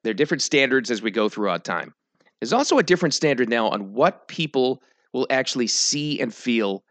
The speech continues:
as a compliment. And this is why, it's actually why I think they've actually designated a National Compliment Day to make people aware of this. You've gotta be, you've gotta be aware and, and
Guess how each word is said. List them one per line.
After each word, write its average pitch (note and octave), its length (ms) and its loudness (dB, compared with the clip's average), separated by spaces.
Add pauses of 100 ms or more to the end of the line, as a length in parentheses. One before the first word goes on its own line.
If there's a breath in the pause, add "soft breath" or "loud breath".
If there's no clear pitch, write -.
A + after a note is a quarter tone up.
(480)
as A2 180 -4
a - 40 -4
compliment. F#2 520 -6 (460)
And C3 200 0
this A#3+ 180 4
is G#3+ 160 -2
why, G#2+ 500 2 (240)
it's - 120 -4
actually G#4 260 4
why A3 160 6
I E3 80 6
think F#3+ 220 2
they've E3+ 200 6
actually D3+ 560 4
designated C3+ 640 4
a A#2 80 4
National A2+ 380 0
Compliment G2 440 -4
Day F#2 140 -6
to F2+ 80 -8
make G2+ 180 -2
people G#2 200 -6
aware F#2 240 -2
of D#2+ 80 -12
this. C#2 180 -14 (720)
You've D3+ 240 0
gotta F#3 300 2
be, E3 360 -2 (300)
you've B2+ 300 -2
gotta D3+ 280 4
be E3 140 2
aware A#2 640 4 (560)
and, A2+ 260 -4 (120)
and G#2+ 260 -4